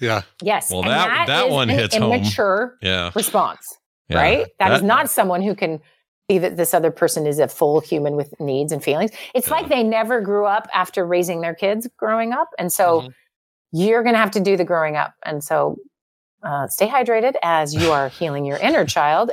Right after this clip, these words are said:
Speaker 2: and raising your own children and dealing with your parents who are children.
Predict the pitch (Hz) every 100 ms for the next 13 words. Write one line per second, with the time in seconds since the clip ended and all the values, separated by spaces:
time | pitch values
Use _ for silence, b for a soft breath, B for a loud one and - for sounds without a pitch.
0 | - 151 147 147 - - 175 175 160 160
1 | 226 302 - 180 240 262 170 175 196 233
2 | - - 190 180 180 175 185 160 190 175
3 | - 190 170 156 151 135 117